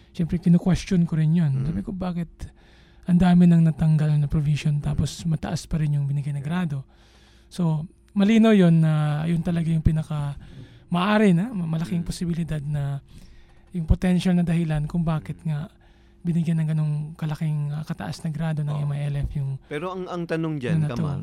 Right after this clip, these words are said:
Speaker 1: law na
Speaker 2: ang
Speaker 1: to.
Speaker 2: tanong dyan, um,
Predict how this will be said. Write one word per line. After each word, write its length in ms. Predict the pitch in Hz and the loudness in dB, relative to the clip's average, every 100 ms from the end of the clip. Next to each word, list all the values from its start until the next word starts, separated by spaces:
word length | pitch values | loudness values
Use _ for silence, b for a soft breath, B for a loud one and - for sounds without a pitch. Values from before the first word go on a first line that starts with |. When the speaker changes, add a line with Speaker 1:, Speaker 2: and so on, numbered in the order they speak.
| - | -6
Speaker 1:
law 80 | 151 | -4
na 100 | 147 143 | -2 -2
Speaker 2:
ang 160 | 127 | -2
Speaker 1:
to. 80 | 135 | -2
Speaker 2:
tanong 260 | 131 123 120 | -2 -4 -4
dyan, 220 | 92 85 87 101 _ _ _ b b b b b b b _ _ | -6 -10 -14 -18 _ _ _ b b b b b b b _ _
um, 280 | 127 123 117 | -4 -2 -2